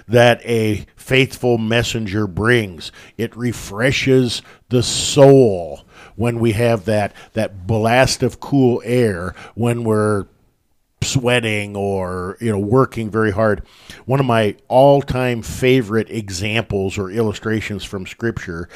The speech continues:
is, uh, verse fourteen. "Like clouds and wind without rain is a man who boasts of a gift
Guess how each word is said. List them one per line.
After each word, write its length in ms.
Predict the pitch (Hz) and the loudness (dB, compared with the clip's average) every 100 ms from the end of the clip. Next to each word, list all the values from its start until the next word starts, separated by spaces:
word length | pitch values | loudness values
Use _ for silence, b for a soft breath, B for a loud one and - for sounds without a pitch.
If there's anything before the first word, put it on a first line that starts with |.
| B B - | B B 0
is, 440 | 123 120 107 101 | 4 4 4 2
uh, 100 | 110 | 0
verse 300 | 95 110 - | 0 -2 -4
fourteen. 640 | 110 104 - 113 101 73 - _ B B B B | -2 -4 -4 -8 -8 -12 -20 _ B B B B
"Like 400 | 107 110 - - | -2 -2 -4 -12
clouds 640 | - 127 151 196 214 156 - | 0 4 6 6 4 0 -2
and 440 | 135 127 120 113 | 4 4 4 0
wind 640 | 139 139 101 98 110 107 - | 2 2 0 -4 -6 -6 -6
without 600 | 104 123 110 101 135 113 | 0 2 2 2 2 2
rain 500 | 113 117 98 73 67 - - _ _ _ B B B | 0 0 0 -6 -14 -20 -20 _ _ _ B B B
is 160 | 113 104 | -4 -2
a 60 | |
man 360 | 110 113 131 135 | 0 2 2 2
who 140 | 110 | 0
boasts 460 | 101 117 139 - - | 2 4 4 2 -6
of 120 | 101 | -4
a 60 | 98 | -2
gift 460 | 107 127 131 - | 0 0 -2 -14